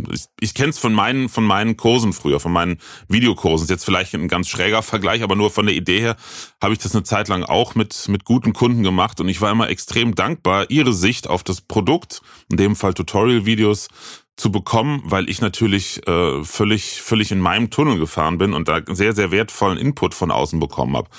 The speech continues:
Und das ist so eine etwas agilere Entwicklung, ist natürlich mit der Videokommunikation dann auch möglich.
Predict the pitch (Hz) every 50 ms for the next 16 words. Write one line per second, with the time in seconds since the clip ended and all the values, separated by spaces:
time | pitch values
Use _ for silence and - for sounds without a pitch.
0 | - - - - - 82 76 90 92 92 - - 123 110 - - 107 104 104 98
1 | 82 - - 101 92 85 - - 87 82 98 110 127 127 110 101 85 78 87 -
2 | 87 87 - - 110 90 71 92 - 82 73 - - 101 95 90 98 87 90 82
3 | 82 82 87 92 - - 95 92 90 92 - 92 90 - - 87 90 90 73 57
4 | 95 - - 78 73 - - - - - -